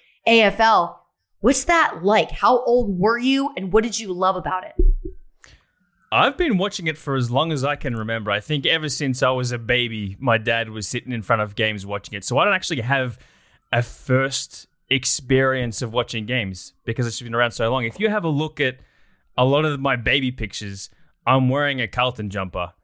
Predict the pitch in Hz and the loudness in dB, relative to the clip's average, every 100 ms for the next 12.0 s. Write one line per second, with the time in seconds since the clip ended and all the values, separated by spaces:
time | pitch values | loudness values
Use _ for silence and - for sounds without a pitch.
0 | - 135 127 135 131 127 139 131 113 120 | -4 -2 -2 -4 -2 0 2 2 0 -2
1 | 117 117 107 123 156 170 131 123 - - | 0 0 -2 2 2 2 0 -2 -4 -4
2 | 151 - 135 120 - 131 120 117 - - | -4 -2 -2 -2 0 -2 -2 -6 -8 -2
3 | 123 113 104 110 107 101 104 101 98 92 | -2 0 -2 -4 -4 -4 -2 -2 -2 -2
4 | 107 101 98 - 95 95 95 104 107 120 | -2 -2 -6 -12 -12 -14 -12 -8 -2 -2
5 | 101 101 104 98 101 98 92 _ _ 110 | 0 0 0 -2 -6 -8 -12 _ _ -4
6 | 101 117 120 113 113 104 101 107 107 98 | -2 0 0 0 -4 -8 -6 0 2 2
7 | 110 104 104 104 101 98 98 95 90 92 | 0 0 -2 -2 -4 -6 -6 -10 -14 -20
8 | _ - - 294 262 277 285 - 294 285 | _ -8 0 4 6 4 2 4 6 6
9 | 208 196 311 285 175 175 - 107 123 247 | 6 6 6 6 4 2 -2 2 4 6
10 | 240 - 220 202 233 233 190 240 220 226 | 6 2 -8 -2 2 4 4 2 2 4
11 | 247 330 359 - - 339 302 254 220 | 6 6 4 -2 -2 2 4 2 0